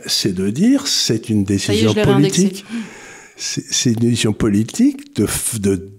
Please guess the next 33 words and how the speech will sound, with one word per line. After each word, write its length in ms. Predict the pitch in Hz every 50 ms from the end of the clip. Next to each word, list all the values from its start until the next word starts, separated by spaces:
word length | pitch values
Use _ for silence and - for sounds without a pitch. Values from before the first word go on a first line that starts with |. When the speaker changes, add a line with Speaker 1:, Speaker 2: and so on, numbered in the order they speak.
| -
Speaker 1:
détruire 480 | - - 127 123 - - - 127 113 110
l'éducation 420 | 107 101 92 104 98 104 98 -
nationale 460 | 98 95 92 - 135 170 220 247 247
pour 180 | - 131 117 -
qu'on 160 | - 107 101
n'ait 140 | 98 98 98
plus 240 | 98 - - 208 185
que 40 | 147
des 120 | 135 139
crétins. 440 | - - 170 160 - 143 139 147 147 - - - - - - -
Parce 160 | - 107 -
que 60 | -
comme 140 | 214 - 113
ça, 100 | - 240
Speaker 2:
C'était 100 | - -
Speaker 1:
il 60 | 269
Speaker 2:
à 280 | 254 214 214 208 202 196
partir 320 | 202 208 202 - - 214
de 80 | 196 202
Lisbonne, 480 | 196 196 196 180 180 180 202 208 214 220 220
Speaker 1:
à 60 | 220
Speaker 2:
d'une 60 | -
Speaker 1:
partir 280 | 196 131 120 131 127 123
de 40 | 113
Speaker 2:
certaine 120 | 107 107
Speaker 1:
Lisbonne, 200 | 110 120 135 147
et 40 | 139
cetera, 200 | 127 - - -
Speaker 2:
conférence. 300 | 101 123 120 127 143 127
Speaker 1:
d'une 100 | 123 127
certaine 300 | 127 127 120 127 120 113
conférence, 380 | - 127 127 180 247 262 -
il, 160 | 135 117 98